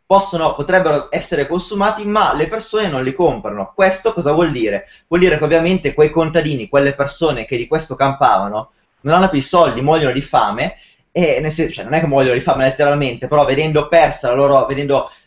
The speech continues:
eh, in, in fallimento la loro attività, eh, si suicidano, oppure vanno in bancarotta, oppure sono costretti a lasciare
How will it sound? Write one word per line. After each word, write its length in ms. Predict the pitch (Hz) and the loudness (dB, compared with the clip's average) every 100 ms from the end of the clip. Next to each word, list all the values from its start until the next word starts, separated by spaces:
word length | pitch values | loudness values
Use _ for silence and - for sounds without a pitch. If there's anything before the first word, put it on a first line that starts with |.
| - | -8
eh, 260 | 135 131 - | -4 -2 -2
in, 140 | 139 - | -6 -8
in 100 | 151 | -4
fallimento 560 | 160 151 170 165 143 | 0 2 2 0 0
la 100 | 127 | 0
loro 120 | 131 | 2
attività, 720 | 143 143 185 180 151 180 - - | 2 0 -4 0 4 4 2 -2
eh, 600 | 135 120 117 117 117 117 | -4 0 0 2 2 0
si 140 | 135 | -6
suicidano, 720 | - 139 - 143 139 170 185 | -12 -10 -6 -2 0 2 0
oppure 300 | - - 139 | -2 -2 0
vanno 240 | 123 120 120 | 0 -2 -6
in 100 | 120 | 0
bancarotta, 640 | 123 127 135 139 147 151 | 0 2 4 4 2 -4
oppure 300 | - 151 147 | -4 -4 -4
sono 200 | 139 131 | -6 -8
costretti 460 | 147 - 143 143 143 | -10 -4 -2 0 -2
a 40 | |
lasciare 540 | 123 - 127 139 139 | -2 2 4 4 2